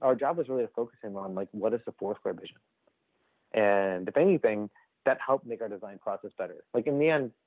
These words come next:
it was all about simplicity. Like, make it easy to check in, make it easy to find the places, make it easy to find friends. Tho-, that stuff, I don't wanna say was rote, but it was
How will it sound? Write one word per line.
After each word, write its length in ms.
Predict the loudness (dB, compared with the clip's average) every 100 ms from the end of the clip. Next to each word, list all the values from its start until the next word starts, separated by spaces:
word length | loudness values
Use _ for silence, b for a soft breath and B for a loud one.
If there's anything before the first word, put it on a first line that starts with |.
| _ 0
it 40 |
was 80 | 4
all 80 | 4
about 160 | 2 -10
simplicity. 480 | -8 -6 -6 -10 -12
Like, 160 | -14 _ b b _
make 160 | 2 6
it 100 | 6
easy 140 | 6
to 100 | 2
check 200 | 2 2 2
in, 200 | -2 -2
make 120 | 0
it 80 | 0
easy 160 | 2
to 80 | 0
find 220 | 0 -2
the 60 | -2
places, 440 | 0 -2 -2 -4 -2
make 120 | 0
it 80 | 2
easy 260 | 0 0 0
to 280 | 2 4 2 B B B -4
find 260 | 0 0
friends. 440 | 0 0 0 -6 -10 -14 B _ -6
Tho-, 280 | 2 4 4
that 200 | 2 0 0
stuff, 180 | -2 -2
I 60 | -4
don't 80 | -4
wanna 140 | -4
say 60 | -6
was 180 | -8 -2
rote, 340 | 4 4 4 0
but 100 | -4
it 40 |
was 120 | -4